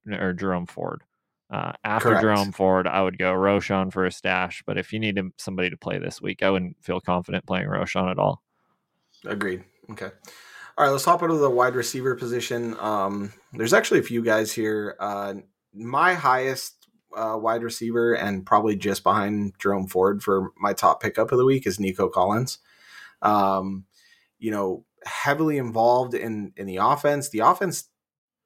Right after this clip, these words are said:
Speaker 2: doesn't look bad. I mean, it's always in, kind of gonna have that negative game script. So the wide receivers are gonna get a lot of involvement. Tank Dell was involved. I don't mind Tank Dell either if Nico is already owned in your league.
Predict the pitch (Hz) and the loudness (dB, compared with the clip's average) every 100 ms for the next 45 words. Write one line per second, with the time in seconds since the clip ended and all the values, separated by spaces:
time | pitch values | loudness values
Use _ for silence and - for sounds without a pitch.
0 | - 117 143 170 143 135 131 101 _ 92 | 0 2 2 -2 0 -2 -2 -12 _ 0
1 | 90 117 151 120 113 104 131 135 127 117 | 4 4 6 4 2 0 4 4 4 0
2 | 110 - 127 120 107 107 101 110 107 - | -4 -2 -2 -2 0 -2 0 0 0 -2
3 | 101 98 101 107 98 95 98 107 - 139 | 0 -2 0 -2 -2 -4 -4 -6 0 0
4 | 143 120 104 - - - _ 117 107 101 | 2 0 0 -4 -18 -20 _ 0 2 2
5 | 95 - _ _ 104 117 127 120 123 117 | 0 -2 _ _ -6 2 2 2 0 0
6 | 120 117 113 107 104 101 95 95 95 87 | 0 0 -2 0 0 2 2 0 -6 -2
7 | 98 107 - - 127 - 110 110 95 104 | -2 -4 -6 -4 -4 2 4 4 2 2
8 | 135 135 139 147 147 - - - - - | 2 4 6 6 6 -4 -20 -20 -4 2
9 | 127 135 107 117 117 117 117 110 101 110 | 2 2 2 2 0 0 -2 0 0 2
10 | - 104 113 151 143 101 - 101 101 110 | 0 -2 2 4 4 0 -4 -6 0 2
11 | 107 107 101 - _ - 120 104 113 113 | 4 2 0 -6 _ 0 2 6 4 4
12 | 120 104 110 135 160 165 170 170 185 175 | 2 2 2 4 6 8 10 10 8 6